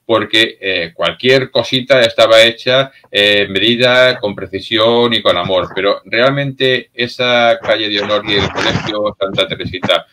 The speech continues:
donde quedó la placa, eh, conmemorativa del congreso en una de sus paredes,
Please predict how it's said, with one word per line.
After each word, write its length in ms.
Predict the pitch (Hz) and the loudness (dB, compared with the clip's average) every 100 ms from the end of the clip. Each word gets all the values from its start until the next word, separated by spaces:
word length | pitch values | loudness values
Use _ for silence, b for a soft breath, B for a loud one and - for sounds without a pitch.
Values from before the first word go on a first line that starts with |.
| b - | b 0
donde 280 | - 104 104 - - - | 2 2 -2 -6 -14 0
quedó 420 | 107 139 147 - - _ | 4 6 6 2 -8 _
la 280 | 90 92 92 | 0 2 2
placa, 760 | - 110 113 113 113 113 - | 2 2 4 4 6 4 0
eh, 380 | 98 101 98 95 | -2 0 2 0
conmemorativa 720 | 95 95 92 92 92 104 104 98 | -4 -6 -2 0 2 2 0 0
del 100 | 92 | -2
congreso 540 | 92 95 98 82 - | -4 -2 -4 -4 -8
en 200 | - 95 | -4 -4
una 220 | 117 123 107 | -2 0 0
de 100 | 90 | -2
sus 160 | 92 | -8
paredes, 580 | - 90 107 117 135 | -2 0 0 -2 -4